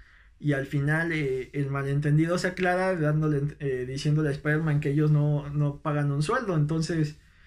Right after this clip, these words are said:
Spider-Man estaba buscando con los Cuatro Fantásticos, eh, seguir ayudando a gente, como la lección de con un gran poder lleva una res-, gran responsabilidad, pero a la vez, eh,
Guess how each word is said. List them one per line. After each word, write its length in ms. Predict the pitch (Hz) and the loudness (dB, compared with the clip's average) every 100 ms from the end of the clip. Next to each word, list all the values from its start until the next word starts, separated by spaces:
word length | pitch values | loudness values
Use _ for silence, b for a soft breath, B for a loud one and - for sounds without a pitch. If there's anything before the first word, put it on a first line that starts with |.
| b b | b b
Spider-Man 540 | 135 - 156 160 151 | -12 -2 0 2 2
estaba 280 | 139 147 160 | 0 0 0
buscando 420 | 160 147 156 160 | 0 0 0 0
con 140 | 151 127 | -2 -4
los 100 | 127 | -6
Cuatro 260 | 147 151 | -6 -4
Fantásticos, 800 | 156 151 151 160 156 160 151 139 - | -4 -2 -2 -2 -4 -4 -4 -4 -6
eh, 560 | 135 123 120 120 123 - b b b b b b b - | -4 -2 -2 -4 -6 -10 b b b b b b b -8
seguir 300 | - 139 170 | -2 2 4
ayudando 440 | 185 165 175 190 | 4 2 2 2
a 40 | 185 | 2
gente, 680 | 202 208 196 214 262 294 - | 2 0 -2 -2 -2 -4 -6
como 680 | 156 135 127 123 117 117 - - - - | -2 -2 -4 -8 -10 -14 -20 -20 -20 -4
la 200 | 143 131 | -2 0
lección 540 | 131 139 156 160 160 | -2 0 0 2 0
de 120 | 147 127 | -2 -4
con 180 | 131 | -6
un 80 | 139 | -2
gran 180 | 147 151 | 0 0
poder 320 | 147 143 147 | 0 -2 0
lleva 140 | 151 151 | 2 2
una 180 | 151 | 0
res-, 260 | 143 139 139 | 0 -4 -6
gran 280 | 147 143 151 | -4 -2 -2
responsabilidad, 760 | 160 156 139 131 131 139 156 180 | -2 -6 -8 -6 -4 -2 -2 -2
pero 160 | 165 135 | -4 -2
a 40 | |
la 160 | 127 127 | -2 -2
vez, 320 | 151 147 - | -2 -4 -6
eh, 500 | 156 135 123 123 123 | -4 -2 -2 -4 -8